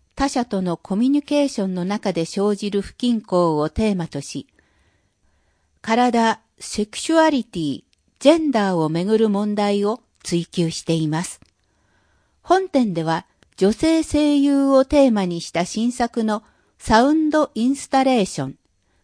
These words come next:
声優のためのエチュードを発表します。展覧会タイトルの口を寄せるは、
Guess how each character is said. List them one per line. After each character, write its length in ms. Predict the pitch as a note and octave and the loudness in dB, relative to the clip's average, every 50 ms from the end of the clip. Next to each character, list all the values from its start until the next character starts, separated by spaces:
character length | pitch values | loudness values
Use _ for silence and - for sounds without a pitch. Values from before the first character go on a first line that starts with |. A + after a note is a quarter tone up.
| _ | _
声 300 | _ - - A3 A3+ A#3+ | _ -2 2 4 4 4
優 260 | A#3+ A3+ A3+ A#3 A3+ A3 | 4 4 2 2 2 2
の 140 | A3 A3 | 0 -2
た 160 | A3+ - A3 A3 | -2 -2 -2 0
め 120 | A3 A3 | 0 0
の 160 | G#3 G#3 - - | -2 -2 -4 -2
エ 120 | F#3+ G3 G#3 | -2 -4 -4
チ 200 | - - - A#3+ | -4 -4 -4 -2
ュ 140 | A3+ G3+ E3+ | -2 -2 -2
ー 40 | |
ド 180 | - D3 C3 - _ _ _ - | -4 -6 -8 -8 _ _ _ 0
を 180 | C4+ D4 - _ _ | 0 0 0 _ _
発 260 | - - - E3 - _ - | -20 -14 -14 -14 -14 _ -2
表 140 | D#3+ D#3 D#3 | -2 -2 -2
し 180 | - - - | -4 -6 -8
ま 120 | C#3 C#3 C#3+ | -8 -8 -8
す。 160 | - - _ _ _ _ _ _ _ _ _ _ _ _ _ _ _ _ _ _ _ _ _ _ _ _ _ _ _ _ _ _ _ _ _ _ | -12 -18 _ _ _ _ _ _ _ _ _ _ _ _ _ _ _ _ _ _ _ _ _ _ _ _ _ _ _ _ _ _ _ _ _ _
展 260 | - C#4 D4+ E4 E4 | 0 0 2 2 2
覧 260 | E4+ F4 F4 E4 D#4 | 2 2 0 0 -2
会 240 | - A#3+ G#3 F#3 F3+ | -2 -2 -2 -2 -4
タ 180 | - - A#3+ A#3+ | -4 -4 -2 -2
イ 100 | A3+ - | -2 -2
ト 140 | - F3 | -4 -4
ル 120 | D#3+ D#3 C#3+ | -4 -4 -6
の 220 | C#3+ C#3 C#3 - _ _ _ _ | -6 -8 -8 -10 _ _ _ _
口 340 | - - - - - - C4 | -20 -20 -18 -12 -6 -2 0
を 140 | C4+ C4+ - | 2 2 2
寄 140 | - F3 F3+ | 0 -2 -2
せ 180 | - G3+ F#3+ | -2 -2 -2
る 120 | F#3+ F3+ F3 | -2 0 -2
は、 200 | F3 E3+ F3 | -2 -4 -6